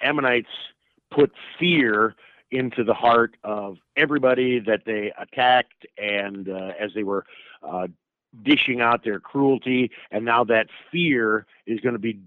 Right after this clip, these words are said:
flipped around, they're gonna be driven out,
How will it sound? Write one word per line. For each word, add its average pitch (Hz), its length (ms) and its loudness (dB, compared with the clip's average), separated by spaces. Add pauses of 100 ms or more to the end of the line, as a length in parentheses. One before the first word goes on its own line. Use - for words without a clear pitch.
(440)
flipped 151 300 2
around, 101 560 0 (380)
they're 135 180 2
gonna 147 180 2
be 131 80 -2
driven 117 420 -2
out, 107 320 -2